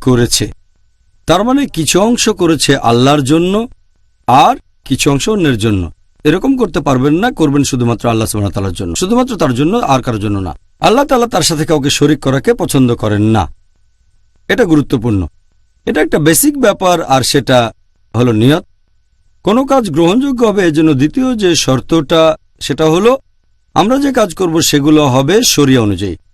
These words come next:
সেটা হবে আল্লাহ এবং রাসূলের নির্দেশ অনুযায়ী, সেগুলো হবে কোরআনের শিক্ষা অনুযায়ী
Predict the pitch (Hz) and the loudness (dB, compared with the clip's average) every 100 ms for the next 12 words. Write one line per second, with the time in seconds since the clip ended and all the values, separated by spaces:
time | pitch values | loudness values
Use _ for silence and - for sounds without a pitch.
0 | _ _ - 214 302 381 247 180 180 180 | _ _ -2 0 2 2 4 4 4 2
1 | 160 143 135 131 139 190 220 262 147 170 | 2 2 2 2 0 2 2 2 2 2
2 | 151 151 - 131 117 101 85 - _ _ | 2 0 0 0 0 -2 -6 -10 _ _
3 | - 196 240 262 214 247 285 - _ _ | -4 -2 2 2 2 2 -2 -4 _ _
4 | _ - 165 160 147 - 135 - 220 175 | _ 0 2 2 0 0 -2 0 0 2
5 | 139 131 | 4 4